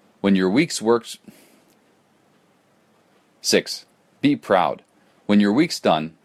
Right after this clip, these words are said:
look back on it. If you got any, or all, of the big rocks done, be proud of yourself and happy. It feels good. How does this simple method make you more productive?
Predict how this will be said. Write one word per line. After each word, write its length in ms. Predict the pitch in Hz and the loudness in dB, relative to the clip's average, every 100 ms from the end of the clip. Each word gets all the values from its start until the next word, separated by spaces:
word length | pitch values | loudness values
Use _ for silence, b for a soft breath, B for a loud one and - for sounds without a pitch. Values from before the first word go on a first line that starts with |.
| _ | _
look 180 | 160 160 | -4 2
back 220 | 156 147 | 2 2
on 140 | 80 | -4
it. 100 | 69 _ b b b _ | -6 _ b b b _
If 120 | 101 | -2
you 100 | 113 | 2
got 200 | 135 139 | 4 4
any, 320 | 151 120 78 - _ | 0 -4 -6 -10 _
or 200 | 92 92 | -2 2
all, 340 | 92 135 87 | 4 4 4
of 100 | 85 | 0
the 80 | 78 | -4
big 220 | 80 98 | -2 0
rocks 240 | 85 80 - | 0 0 0
done, 300 | 98 107 78 b b b _ | -2 -2 -6 b b b _
be 120 | 135 | -2
proud 320 | 117 - 180 | 0 2 2
of 80 | 107 | 0
yourself 380 | 73 - 62 - | -6 -6 -6 -4
and 100 | 76 | -2
happy. 380 | 95 95 - - _ _ | -2 -2 -6 -20 _ _
It 120 | - | -10
feels 260 | - 185 170 | 0 0 2
good. 300 | 196 147 95 _ _ _ _ _ b b b b b b _ - | 0 -2 -4 _ _ _ _ _ b b b b b b _ 0
How 120 | 220 | 2
does 140 | 220 | 2
this 160 | 160 143 | 0 -2
simple 260 | 175 165 | -2 0
method 360 | 123 113 117 78 | 2 0 0 -4
make 200 | 82 87 | -4 -4
you 60 | 90 | -2
more 160 | 85 | -2
productive? 580 | - 80 80 - - - | -2 0 0 -2 -16 -20